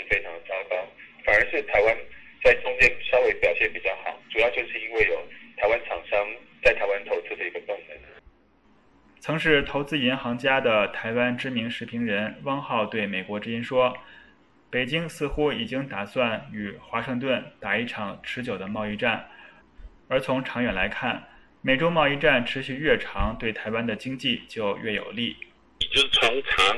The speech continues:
Speaker 3: 期的角度来讲，中美贸易战时间越久，对台湾好处越大，也就是，呃，明显的更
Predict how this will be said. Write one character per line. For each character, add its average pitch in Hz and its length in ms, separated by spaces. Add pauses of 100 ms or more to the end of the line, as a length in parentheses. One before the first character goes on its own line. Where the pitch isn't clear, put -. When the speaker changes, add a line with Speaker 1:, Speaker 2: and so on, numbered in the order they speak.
(100)
Speaker 3:
期 - 340
的 - 120 (120)
角 67 360
度 98 240
来 80 120 (300)
讲， - 200 (720)
中 135 240
美 101 200
贸 110 240
易 107 200
战 123 120 (180)
时 - 340
间 120 100 (220)
越 151 180 (120)
久， - 320
对 95 180
台 80 240
湾 95 260 (360)
好 - 340
处 104 160
越 101 220
大， - 360 (320)
也 - 200
就 107 100 (100)
是， - 140 (720)
呃， 92 380 (1400)
明 107 340
显 101 340
的 - 160
更 120 120